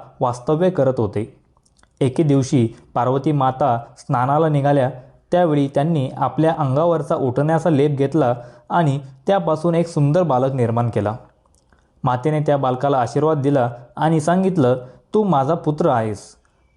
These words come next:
आजपासून तू माझ्या कक्षाचं रक्षण करशील. माझ्या परवानगीशिवाय कोणीही आत येऊ देऊ नकोस." तोच आपला लाडका श्री गणेश. थोड्याच वेळाने भगवान शंकर आले,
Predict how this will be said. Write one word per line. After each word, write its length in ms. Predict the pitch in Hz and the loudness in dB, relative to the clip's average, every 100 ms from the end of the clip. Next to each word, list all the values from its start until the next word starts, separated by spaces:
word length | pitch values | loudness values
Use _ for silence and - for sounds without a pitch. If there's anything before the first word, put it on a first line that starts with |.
| - | -4
आजपासून 720 | 156 156 - 143 135 160 127 | -2 -2 -2 -4 -2 -4 -4
तू 400 | - - _ 185 | -8 -18 _ 0
माझ्या 320 | 170 135 143 | 2 2 0
कक्षाचं 500 | 151 139 - 160 151 | 0 -2 -2 -2 0
रक्षण 340 | 147 113 160 165 | 0 0 -2 0
करशील. 420 | 135 117 117 107 - - _ _ _ _ | -2 0 -2 -4 -8 -20 _ _ _ _
माझ्या 300 | 131 123 147 | -2 -2 -2
परवानगीशिवाय 840 | 156 - 135 147 151 160 170 135 131 - - - | -2 0 0 0 0 0 2 0 -2 -8 -16 -2
कोणीही 500 | 147 147 143 180 185 | 0 2 2 0 0
आत 180 | 139 147 151 | -2 -2 -2
येऊ 240 | 147 127 135 | 0 2 2
देऊ 220 | 127 120 | 2 2
नकोस." 360 | 120 120 110 - - _ _ _ _ _ _ _ | 0 -2 -2 -4 -16 _ _ _ _ _ _ _
तोच 240 | 208 226 - | 0 0 0
आपला 440 | 139 - 160 139 - - | -4 0 0 -2 -4 -8
लाडका 460 | 143 131 131 - 151 | -2 0 0 0 -2
श्री 240 | - 127 123 | 0 0 2
गणेश. 300 | 117 110 - - _ _ _ _ _ _ _ | 2 -2 -4 -14 _ _ _ _ _ _ _
थोड्याच 300 | - 185 208 | -2 0 0
वेळाने 320 | 196 185 190 202 | 2 2 0 0
भगवान 340 | 151 156 190 | -2 0 -2
शंकर 360 | 180 139 160 175 | 0 0 0 0
आले, 280 | 160 131 | 0 0